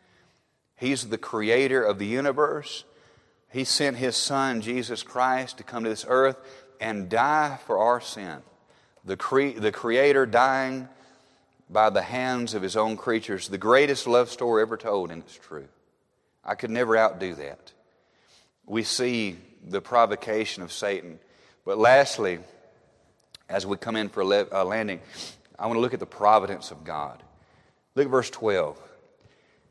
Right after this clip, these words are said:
The Lord said unto Satan, "Behold, all that he hath is in thy power. Only upon himself put not forth thine hand." So Satan went forth from the presence of the Lord.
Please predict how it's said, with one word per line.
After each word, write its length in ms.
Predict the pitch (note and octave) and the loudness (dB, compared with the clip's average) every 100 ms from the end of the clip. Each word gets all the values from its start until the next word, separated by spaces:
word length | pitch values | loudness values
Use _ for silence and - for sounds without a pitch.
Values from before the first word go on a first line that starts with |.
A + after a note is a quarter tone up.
| _ _ | _ _
The 80 | - | 2
Lord 260 | A#2+ D3 C#3 | 6 8 8
said 200 | D#3+ C#3+ | 4 4
unto 120 | C3 | 2
Satan, 580 | - - C#3+ C#3+ C#3 C3 - - _ _ _ _ _ _ _ | 0 4 4 4 -2 -10 -18 -20 _ _ _ _ _ _ _
"Behold, 420 | G2 G#2+ C3+ C3+ | 0 6 8 8
all 340 | B2 B2+ D3 D3 | 8 10 10 8
that 100 | B2+ | 4
he 140 | C3+ | 0
hath 520 | A#2 B2+ G#2+ F2 F2 | -2 -2 0 0 -4
is 180 | F2+ F2+ | -10 -10
in 100 | F#2 | -6
thy 160 | F2+ F2+ | -4 -6
power. 500 | F#2+ E2+ D#2 D2 - _ - - - _ - | -6 -6 -4 -8 -14 _ -16 -16 -18 _ -2
Only 220 | A2+ B2+ | 0 2
upon 280 | A#2 C#3 C3+ | 2 4 4
himself 640 | B2+ B2 C#3+ C#3 D3 D3 - - - - - | 2 -2 4 6 6 2 -8 -20 -20 -20 -4
put 160 | A#2+ | -2
not 280 | A#2+ B2 - | 2 2 2
forth 220 | C3 C3 | 4 4
thine 240 | B2 A2+ A2+ | 4 2 2
hand." 480 | A2 C3 C3+ C#3 C#3 - - _ _ _ | -2 -2 -2 -4 -10 -20 -20 _ _ _
So 200 | - G#2+ | -2 -2
Satan 420 | - B2+ C3 A#2+ | 4 6 6 4
went 200 | A#2+ - | -2 -4
forth 360 | - C#3 C#3 - | 0 6 6 4
from 140 | A#2+ | -6
the 80 | G2+ | -8
presence 640 | - C3+ B2+ F2+ D2+ - | 0 4 4 2 -8 -14
of 120 | - | -14
the 80 | - | -10
Lord. 380 | F2 E2 C2+ - | -4 -4 -6 -14